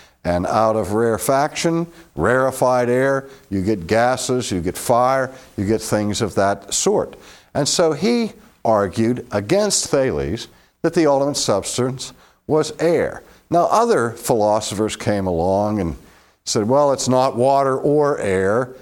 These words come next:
it's earth. It's the substance of the ground." Or another one would come along and say,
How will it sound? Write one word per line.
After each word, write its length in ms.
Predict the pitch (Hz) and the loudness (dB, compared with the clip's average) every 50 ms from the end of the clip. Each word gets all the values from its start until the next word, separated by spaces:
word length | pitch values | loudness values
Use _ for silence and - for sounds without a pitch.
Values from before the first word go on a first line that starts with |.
| - - - | -10 -4 0
it's 260 | 131 131 131 - - - - | 0 0 0 -2 -2 0 0
earth. 540 | 156 160 151 135 120 - - - - - - - - - _ - | 2 2 2 0 0 -2 -4 -6 -6 -8 -10 -14 -20 -16 _ -2
It's 220 | 107 113 - - | 0 0 0 0
the 140 | - 120 107 | 0 0 0
substance 800 | - - - - 135 151 139 - - - 139 135 127 120 - - | 2 2 0 0 0 0 0 0 0 0 0 0 0 0 0 0
of 200 | 135 127 110 95 | 0 0 0 0
the 120 | 113 117 98 | 0 0 0
ground." 600 | 92 110 131 139 143 143 127 110 85 69 - - - - - _ _ _ _ _ _ _ _ _ _ _ _ _ _ _ _ _ _ | 0 2 2 2 2 2 2 0 -2 -4 -8 -12 -20 -20 -20 _ _ _ _ _ _ _ _ _ _ _ _ _ _ _ _ _ _
Or 220 | - - 82 95 98 | -6 -2 0 0 2
another 280 | 95 110 131 131 127 | 2 2 2 2 2
one 160 | 117 110 110 | 0 0 -2
would 100 | 107 92 | -2 -4
come 180 | - - 113 107 | -2 -2 -2 0
along 340 | 101 95 95 98 101 107 110 | 0 0 0 0 0 -2 -2
and 100 | 107 98 | -2 -4
say, 380 | - - 101 90 92 92 90 | -2 -2 0 0 0 -2 -4